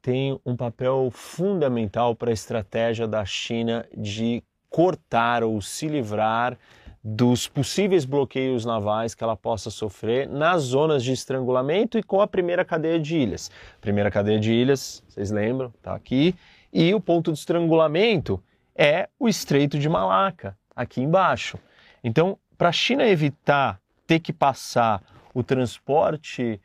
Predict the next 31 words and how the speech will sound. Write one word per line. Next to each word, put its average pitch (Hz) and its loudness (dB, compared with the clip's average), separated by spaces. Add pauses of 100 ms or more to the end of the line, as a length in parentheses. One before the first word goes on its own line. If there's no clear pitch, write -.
(320)
é, 110 -2
do 113 -4
seu 135 -2
combustível, 120 -2
né, 110 -2
que - -20
tá 107 -6
vindo 101 -4
importado 110 -2
de 98 -4
outros 107 -4
lugares, 107 0
tá - -8
vindo 107 0 (340)
ou 123 4
da 107 2
África 104 0
ou 127 4
do 117 2
Oriente 107 2
Médio, 101 0
ele 120 2
vai 117 0
sair 113 0
aqui 113 -2
da 117 2
África, 117 -10
vai 110 0
vir, 143 0
va-, 107 0
atravessaria 110 0